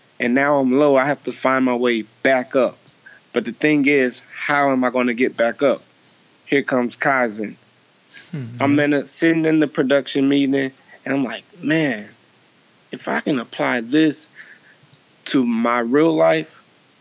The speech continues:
Speaker 1: the opportunities are endless."
Speaker 2: Mm-hmm.
Speaker 1: So that was two thousand ten. From
Speaker 2: Okay.
Speaker 1: that point on,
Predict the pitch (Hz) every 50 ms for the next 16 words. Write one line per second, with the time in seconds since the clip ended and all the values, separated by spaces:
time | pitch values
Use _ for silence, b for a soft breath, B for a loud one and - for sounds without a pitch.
0 | - _ _ _ _ _ _ _ _ _ _ _ _ _ _ - - 120 110 135
1 | 143 131 139 131 - - 165 156 151 143 135 135 127 113 - 107 104 98 - -
2 | 160 165 156 139 120 110 107 117 - - - - - - _ _ _ _ _ _
3 | _ _ _ _ _ _ _ _ _ _ - _ _ _ _ _ _ _ _ _
4 | _ - 127 110 110 113 110 110 110 110 - - - 131 127 117 113 143 151 156
5 | 160 170 170 151 - - - - 170 156 - 147 135 131 131 120 117 120 113 110
6 | - - - - 160 139 123 120 107 110 117 - - - _ _ _ _ - _
7 | _ _ _ _ - - 117 123 127 120 139 151 131 - - 160 156 147 143 135
8 | 131 131 127 123 123